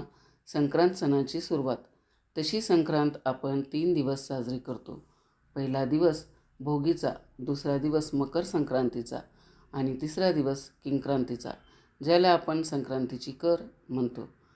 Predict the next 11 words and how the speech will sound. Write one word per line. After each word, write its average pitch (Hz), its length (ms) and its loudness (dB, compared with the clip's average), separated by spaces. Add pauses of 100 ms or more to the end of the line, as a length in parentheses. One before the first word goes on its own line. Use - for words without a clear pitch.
(540)
त्या 185 180 4
दिवशी 160 380 0
काही 143 360 2
गोष्टी 147 340 -2
करणे 135 420 -2 (140)
आपल्याला 127 500 -2 (200)
वर्ज्य 143 360 2
मानतो. 120 420 0 (680)
तरी 175 220 6
पण 143 300 0 (400)
देवपूजा 147 580 0